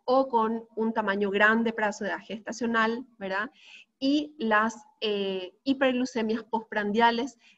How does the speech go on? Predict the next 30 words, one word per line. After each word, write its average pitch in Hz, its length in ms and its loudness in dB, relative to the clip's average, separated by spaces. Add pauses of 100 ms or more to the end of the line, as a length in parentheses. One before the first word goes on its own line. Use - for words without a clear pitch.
(160)
están 202 360 -2
muy 262 360 4
relacionadas 208 640 0
con 208 140 -4
la 202 100 0
necesidad 202 600 -4
de 196 120 -4
insulina 226 760 0 (1200)
y 226 120 -4
con 214 140 0
la 202 180 0
persistencia 226 800 0
de - 60 -2
esta 196 200 -4
diabetes 202 540 -4 (260)
después 196 640 -8
del 190 200 -4
embarazo. 175 580 -4 (840)
Entonces, 233 500 2
el 247 120 0
tratamiento 233 480 0
farmacológico, 233 1120 0 (340)
eh, 220 380 0
dos 208 260 4
palabras 214 420 2
con 220 140 -4
respecto 220 540 -4
a 214 100 2
la 208 100 2
metformina. 240 800 2